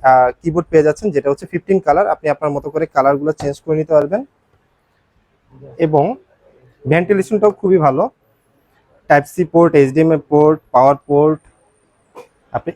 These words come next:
ইথারনেট পোর্ট, মেমোরি কার্ড স্লট অপশন, দুইটা ইউএসবি, মাইক্রোফোন, হেডফোন জ্যাক এবং সবকিছু যা যা প্রয়োজনীয়, যা যা দরকার সবকিছু কিন্তু পেয়ে যাচ্ছেন এই Gigabyte এই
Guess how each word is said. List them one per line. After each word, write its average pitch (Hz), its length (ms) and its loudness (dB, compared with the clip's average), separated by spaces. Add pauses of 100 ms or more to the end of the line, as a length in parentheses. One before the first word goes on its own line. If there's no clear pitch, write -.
ইথারনেট 175 360 -2 (100)
পোর্ট, 170 240 4 (540)
মেমোরি 143 360 0
কার্ড 156 220 2
স্লট 143 340 0
অপশন, 175 340 -4 (600)
দুইটা 131 180 0 (120)
ইউএসবি, 151 440 2 (160)
মাইক্রোফোন, 151 520 -2 (160)
হেডফোন 139 340 -6 (140)
জ্যাক 151 200 2 (160)
এবং 180 100 -8 (100)
সবকিছু 202 380 -8
যা 135 120 4
যা 165 160 -4
প্রয়োজনীয়, 175 400 0
যা 147 120 4
যা 147 60 2 (100)
দরকার 208 220 -4 (520)
সবকিছু 214 360 -6
কিন্তু 170 240 -2
পেয়ে 147 160 4
যাচ্ছেন 139 220 -2 (180)
এই 127 80 -2 (200)
Gigabyte 139 360 -2 (540)
এই 151 60 2